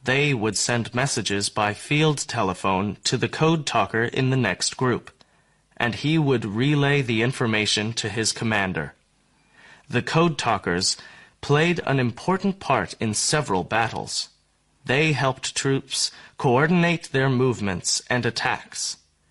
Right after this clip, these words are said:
After the war, the U S government honored them for what they had accomplished. Theirs was the most successful wartime code ever used.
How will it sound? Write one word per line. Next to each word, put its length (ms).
After 380
the 140
war, 400
the 140
U 100
S 200
government 580
honored 460
them 400
for 280
what 280
they 200
had 240
accomplished. 720
Theirs 440
was 260
the 100
most 440
successful 960
wartime 640
code 460
ever 320
used. 600